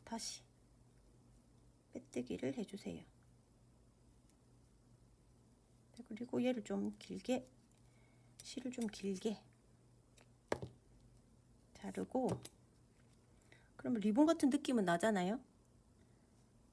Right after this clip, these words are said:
얘를 또 이렇게 감아주는 거예요. 좀 당기면서. 감으면서 리본 모양을 내주시는 거예요.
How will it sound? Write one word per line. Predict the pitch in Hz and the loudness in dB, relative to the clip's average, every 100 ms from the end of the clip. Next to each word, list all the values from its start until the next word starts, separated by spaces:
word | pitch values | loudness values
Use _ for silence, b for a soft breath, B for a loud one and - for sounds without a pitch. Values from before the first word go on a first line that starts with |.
| - | -8
얘를 | 220 233 - | -6 -6 -4
또 | 214 208 | -4 -4
이렇게 | - - - - - | -6 -16 -18 -20 -10
감아주는 | - 240 285 277 165 156 | 2 6 6 4 -6 -6
거예요. | 139 147 - - - - - - - - - - | -10 -14 -18 -20 -20 -20 -20 -20 -20 -20 -20 -14
좀 | - | -10
당기면서. | - 220 202 175 165 - - - - - - - - - - - - - - | -2 0 0 -2 -6 -10 -14 -20 -20 -20 -20 -20 -20 -20 -20 -20 -20 -20 -20
감으면서 | - 233 233 247 220 190 196 254 262 | -14 -6 -2 0 0 0 0 0 2
리본 | 202 190 233 | 0 0 0
모양을 | 262 233 214 269 330 320 | 2 2 4 4 4 4
내주시는 | 175 196 - 214 180 | 2 0 0 0 0
거예요. | 165 160 165 240 | -2 -2 -2 -4